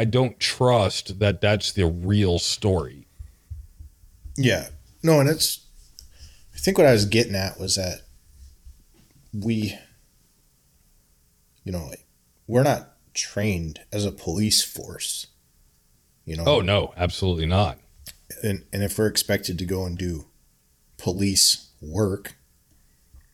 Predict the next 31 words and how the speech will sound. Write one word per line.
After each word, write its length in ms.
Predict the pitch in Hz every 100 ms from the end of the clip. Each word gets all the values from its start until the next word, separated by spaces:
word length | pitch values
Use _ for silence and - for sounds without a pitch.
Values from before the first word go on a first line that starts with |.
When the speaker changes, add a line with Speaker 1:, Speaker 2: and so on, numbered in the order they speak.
| _ _
Speaker 2:
you 140 | - 95
know, 220 | 80 85 - _ _ _ _ _ _ - - - -
Speaker 1:
Well, 220 | - 202 - 190
Speaker 2:
what's 180 | - 190
Speaker 1:
and 80 |
Speaker 2:
that 60 | 196
Speaker 1:
it's 120 | 160
Speaker 2:
look 60 | 202
Speaker 1:
also 300 | 214 - 156
Speaker 2:
like? 80 | 127
Speaker 1:
a 20 |
whole 160 | 147
different 420 | 135 139 - 113 -
story 420 | - 143 185 135
when 200 | 107 110
you 180 | 131 160
take, 600 | - 139 123 107 107 -
um, 600 | 113 104 98 95 92 90
you 140 | 135 101
know, 260 | 82 90 -
I 60 | 113
mean, 120 | 104
you, 260 | 120 117 -
you 180 | 104 107
have 180 | 120 110
your 160 | 101
seasoned 720 | - - 131 131 123 123 101 - _ _
old 400 | 107 131 123 117 - _ _ _ _ _ _
fuckers 440 | 92 - 92 101
like 220 | 98 95
us 540 | 123 135 80 - -